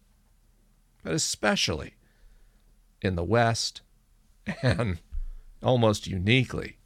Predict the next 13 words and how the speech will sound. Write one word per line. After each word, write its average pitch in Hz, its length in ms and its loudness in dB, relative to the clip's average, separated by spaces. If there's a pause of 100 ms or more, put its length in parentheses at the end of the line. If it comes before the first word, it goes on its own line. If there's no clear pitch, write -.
(440)
in 98 140 2
the 85 80 -2
United 76 380 -6
States. - 540 -6 (1400)
And 160 120 -4
so 139 260 4
when 135 180 0
people 135 480 2 (340)
are 151 240 2
with 135 240 0
us 127 240 2
at - 200 -6
work 139 580 4